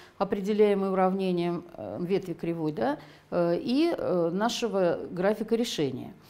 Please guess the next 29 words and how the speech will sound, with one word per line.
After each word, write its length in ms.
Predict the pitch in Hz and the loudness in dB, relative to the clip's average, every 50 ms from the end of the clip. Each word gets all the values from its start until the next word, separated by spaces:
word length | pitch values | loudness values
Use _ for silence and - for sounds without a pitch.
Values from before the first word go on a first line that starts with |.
| - - - - - - _ _ | -20 -20 -20 -20 -20 -20 _ _
И 160 | 180 190 202 | 0 0 2
поэтому 380 | 202 220 220 233 233 240 226 202 | 4 4 4 4 4 2 0 0
противоречие 600 | 220 208 208 220 214 220 226 226 214 214 - 196 | -2 -2 0 2 2 4 4 4 2 2 -2 -2
будет 200 | 202 226 226 226 | -2 -2 0 2
такое 380 | 240 247 240 - 403 415 392 | 2 2 4 4 4 4 4
же, 120 | 277 208 180 | 4 4 2
а 180 | - - 170 185 | 2 2 0 0
значит, 380 | 202 262 339 370 - - - | 0 0 0 0 -2 -4 -4
мы 240 | - 220 262 294 277 - | 0 2 2 2 2 0
ещё 280 | - 208 - - 202 | -2 -4 -2 -2 0
раз 220 | 175 175 170 - 190 | 0 0 -2 -2 -2
вернёмся, 640 | 185 180 190 185 165 160 165 - - 160 156 - - | -2 0 0 0 0 0 -2 -2 -4 -4 -4 -4 -4
доказали 540 | 180 180 190 - 196 196 185 190 175 151 160 | -8 -6 0 0 0 2 2 2 2 2 0
вот 180 | 160 160 160 160 | 0 -2 -2 -2
такую 300 | 180 180 180 220 196 190 | -2 -2 0 -2 -4 -2
теорему, 460 | 202 226 226 254 285 392 427 403 330 | 0 2 2 2 2 0 0 0 -2
что, 360 | - - - 240 240 240 240 - - - - - - _ - | -4 -2 2 2 2 2 0 -4 -14 -20 -20 -20 -16 _ -2
э, 320 | 180 185 180 180 180 180 180 - | 0 2 2 2 0 0 0 2
производная 540 | 214 220 220 202 226 240 196 170 185 180 | 2 2 2 2 2 0 2 2 2 0
сохраняет 580 | - - 190 190 202 202 214 233 240 240 233 220 | 0 -4 -4 -2 -2 0 0 0 0 0 0 0
знак, 320 | 220 285 349 403 403 403 | 0 2 2 2 0 -2
значит, 380 | - 190 226 269 285 - - - | -4 -2 -2 -2 -2 -2 0 0
она, 380 | 196 185 196 220 240 262 254 254 - - - - - _ _ - | 2 2 2 2 0 0 -2 -4 -10 -20 -20 -20 -20 _ _ -4
э, 260 | 180 175 175 170 175 170 | -2 0 0 0 -2 -2
функция 520 | - 226 208 196 202 - - 190 180 170 | -2 -2 -2 -2 -2 -2 0 0 2 2
h 460 | - 196 180 160 - - - - - - - | 4 4 4 2 2 -2 -8 -10 -12 -14 -10
будет 320 | 202 175 202 202 185 180 - | -4 -2 -2 0 -2 -4 -4
строго 320 | - - 202 196 180 202 | -2 0 0 2 2 0
монотонна, 760 | 196 202 220 233 247 240 - 392 415 415 392 370 359 339 | 0 2 2 2 2 2 0 0 0 0 2 2 2 0